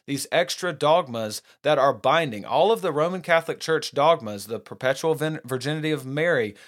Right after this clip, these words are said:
which I've talked about today, papal infallibility,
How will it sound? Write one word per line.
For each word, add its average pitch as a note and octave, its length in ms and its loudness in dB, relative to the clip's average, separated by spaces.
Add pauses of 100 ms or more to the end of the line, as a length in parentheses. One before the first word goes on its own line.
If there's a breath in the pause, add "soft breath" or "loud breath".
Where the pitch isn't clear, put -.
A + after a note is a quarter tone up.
(120)
which - 180 -8
I've B2 120 -2
talked C3+ 220 0
about A#2+ 240 -2
today, A2 360 -4 (260 loud breath)
papal C#3+ 400 0
infallibility, E3 920 2